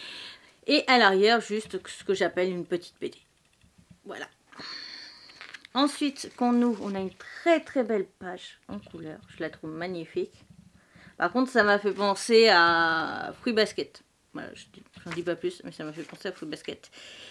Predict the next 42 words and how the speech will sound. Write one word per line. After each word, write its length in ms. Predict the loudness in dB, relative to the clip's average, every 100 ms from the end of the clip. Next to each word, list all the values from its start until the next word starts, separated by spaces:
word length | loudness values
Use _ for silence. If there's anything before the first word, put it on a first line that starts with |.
| -20 _
Et, 200 | 2 2 2
euh, 80 |
donc, 340 | 2 2 0 -4 -14 _ _ _ -20 -18
alors, 120 | -18
je 80 | -12
vais 60 | -6
censurer 440 | -6 -2 0 2
un 80 | 0
petit 140 | -2
peu 140 | -6 -2
l'image, 460 | 2 2 2 0
même 80 | -6
si 140 | -8
tu 140 | -10 -4
l'auras 240 | -2 -2
vu 160 | -6 -8
tout 140 | -8 -4
à 100 | 0
l'heure. 260 | 0 0 -4 _ -20 -20 -20 -16
Mais 60 | -6
c'est 100 | -2
juste 160 | 0
pour 120 | 0
qu'on 140 | 2 2
se 100 | 4
concentre 400 | 2 4 2 0
en 80 | 0
fait 220 | -2 -4
sur 200 | -4 2
la 120 | 2
page 200 | 4 2
de 80 | 2
sommaire, 400 | 0 0 0 -2 -4
qui 160 | -4 -4
est 60 |
donc 240 | -2 -4 -2
avec 220 | -2 0
le 60 | -2
même 220 | 0 -2
imprimé 480 | -2 -4 -4 -6 -2
que 160 | 2 2
sur, 420 | -2 -6 -2